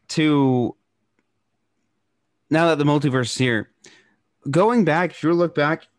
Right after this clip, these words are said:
every single piece of Marvel content that we have ever gotten is now M C U canon.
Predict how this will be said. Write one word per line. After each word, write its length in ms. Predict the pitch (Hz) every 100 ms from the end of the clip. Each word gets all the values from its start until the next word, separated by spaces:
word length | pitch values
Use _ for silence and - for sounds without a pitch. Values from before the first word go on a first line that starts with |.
| _ -
every 340 | 139 160 208 208
single 420 | 196 190 185 165
piece 460 | - 139 151 -
of 160 | - 120
Marvel 340 | 113 123 143
content 400 | 143 127 127 143
that 80 | -
we 120 | 127
have 120 | 110 101
ever 180 | 113
gotten 600 | 110 104 107 117 156 165 -
is 200 | - 120
now 240 | 117 113 110
M 160 | 123
C 140 | 120 123
U 120 | 127
canon. 500 | 117 107 107 147 185